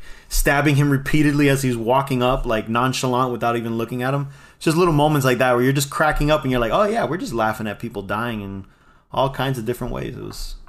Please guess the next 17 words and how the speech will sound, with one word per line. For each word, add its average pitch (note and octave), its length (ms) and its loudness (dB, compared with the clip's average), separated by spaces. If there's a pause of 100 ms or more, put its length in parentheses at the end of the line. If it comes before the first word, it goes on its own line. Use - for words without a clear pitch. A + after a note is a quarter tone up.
yeah, A#2+ 280 0
it, C#3+ 200 0
it E3+ 60 4
was F#3 160 6
good. C#3+ 180 4
I C#3 80 4
thought F3+ 160 2
it E3+ 40 4
was C3 120 0
a - 20 0
great B2+ 420 0
dynamic A#2 440 0
'cause A2 200 -8
they B2+ 140 0
are D#3+ 260 4
the C3 140 0
same, D#3 560 -4